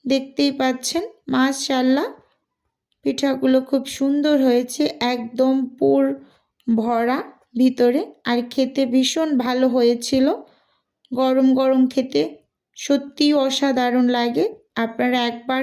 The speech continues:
হলেও বানিয়ে খেয়ে দেখবেন। আজকের ভিডিও এ পর্যন্তই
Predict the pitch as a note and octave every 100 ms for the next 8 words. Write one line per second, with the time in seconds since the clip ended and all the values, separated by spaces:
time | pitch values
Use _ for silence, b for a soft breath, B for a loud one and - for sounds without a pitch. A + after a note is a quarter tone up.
0 | C4 C4 B3+ C#4+ A4+ - b b _ B3
1 | B3 B3 C4 C4+ C4+ D#4 D4 A#3+ A#3+ A#3
2 | A#3+ C#4 A#4 - _ _ _ _ _ _
3 | _ _ _ _ _ _ _ _ _ -
4 | B3 B3+ - - D4 C#4+ B3 C#4 C4+ C#4
5 | E4 C#5+ - _ _ _ _ B3+ C4+ C#4
6 | C4+ B3+ - C4 B3 A#3+ C4